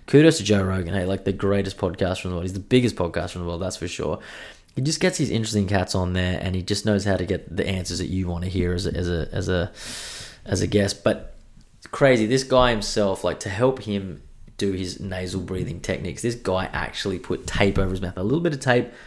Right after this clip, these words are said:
that held his mouth sort of shut so he couldn't do mouth breathing.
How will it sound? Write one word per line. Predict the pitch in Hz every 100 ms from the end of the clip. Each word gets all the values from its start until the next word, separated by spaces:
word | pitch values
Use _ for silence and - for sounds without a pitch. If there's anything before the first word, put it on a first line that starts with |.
| - - _
that | 110
held | - 107 117
his | 104
mouth | 104 98
sort | - 131
of | 131
shut | - 110
so | -
he | 98
couldn't | 107 98
do | 98
mouth | 92 92 98 -
breathing. | 82 87 69 69